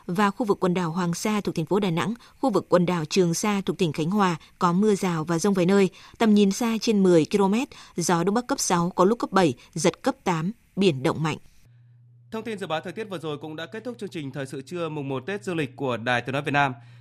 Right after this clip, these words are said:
Speaker 2: Chương trình hôm nay do các biên tập viên Thanh Trường, Nguyễn Hằng, Hùng Cường, Bùi Chuyên biên soạn và thực hiện. Kỹ thuật viên Thế Phi. Chịu trách nhiệm nội dung Nguyễn Mạnh Thắng.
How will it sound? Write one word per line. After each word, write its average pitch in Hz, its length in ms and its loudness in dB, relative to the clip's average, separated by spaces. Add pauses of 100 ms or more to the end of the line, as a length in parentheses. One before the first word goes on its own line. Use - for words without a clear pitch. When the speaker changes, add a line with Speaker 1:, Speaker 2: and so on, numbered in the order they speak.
(200)
Speaker 2:
Chương 214 120 -2
trình 185 180 -4
hôm 170 120 -2
nay 165 280 -2
do 165 60 -6
các 180 100 -8
biên 180 120 -6
tập 151 80 -6
viên 147 280 -2
Thanh 151 220 -6
Trường, 131 260 -4
Nguyễn 131 180 -6
Hằng, 131 300 -4
Hùng 127 240 -4
Cường, 127 340 -4
Bùi 131 140 -2
Chuyên 143 340 -6
biên 156 140 -4
soạn 117 280 -8
và 117 80 -8
thực 117 140 -10
hiện. 123 180 -4 (580)
Kỹ 208 80 -2
thuật 170 160 -4
viên 143 200 -2 (160)
Thế 127 140 -4
Phi. 135 280 -4 (760)
Chịu 180 160 -2
trách 208 140 -6
nhiệm 175 140 0
nội 135 120 -2
dung 147 200 -2 (360)
Nguyễn 147 220 0
Mạnh 143 140 -2
Thắng. 131 280 -2